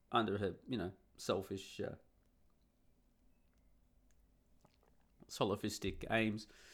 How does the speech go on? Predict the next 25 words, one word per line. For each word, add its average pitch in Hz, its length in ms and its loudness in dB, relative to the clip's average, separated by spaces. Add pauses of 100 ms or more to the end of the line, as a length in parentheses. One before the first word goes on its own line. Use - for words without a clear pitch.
(1160)
But 147 100 4
this 151 140 4
plays 120 320 6
right 107 180 2
into 104 140 -2
the 104 80 0
left's 101 260 2
hand, 123 340 4
so - 120 -2
of 101 100 -2
course 113 320 2
they're 104 100 -2
hugely 156 680 6
supporting 101 560 0
her. 107 120 2
And 110 120 2
if 113 160 -2
you 110 40 -2
don't 151 240 6
support 120 380 4
her 117 140 4
now, 104 140 0
you're 92 200 0
a - 20 -2
racist, 104 580 4